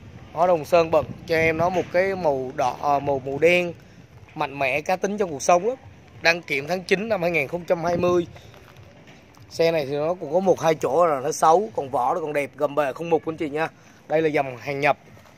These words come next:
Đó, form dáng Đồng Sơn của con xe nè anh chị. Xem kỹ cho Trần Anh nè. Bốn cánh cửa rất là liền lạc. Con này Trần Anh, ờ, bán rẻ cho anh chị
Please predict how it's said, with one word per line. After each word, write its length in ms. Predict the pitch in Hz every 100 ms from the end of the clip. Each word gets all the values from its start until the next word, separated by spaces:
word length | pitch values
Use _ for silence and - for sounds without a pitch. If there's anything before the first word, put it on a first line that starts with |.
| _ _ _ - - - _ -
Đó, 200 | 143 170
form 160 | 170 165
dáng 180 | 160 190
Đồng 120 | 175
Sơn 240 | - 160
của 100 | 151
con 160 | 147 156
xe 220 | - 156
nè 60 | 151
anh 120 | 139
chị. 120 | 160 135 127 - - - - -
Xem 240 | 156 156
kỹ 200 | 143 147 156
cho 80 | 151
Trần 140 | 143
Anh 160 | 143 147
nè. 80 | - - - - - - - _ - - - - - - -
Bốn 160 | - 170
cánh 120 | 226
cửa 240 | 190 151 170
rất 140 | 214
là 60 | 180
liền 200 | 156 143
lạc. 160 | 139 117 - - - - - - - - -
Con 180 | - 156
này 100 | 160
Trần 180 | 147 147
Anh, 160 | 160
ờ, 380 | 160 160 160 156 135 -
bán 160 | 175
rẻ 200 | 190 139
cho 120 | 156 160
anh 100 |
chị 100 | 151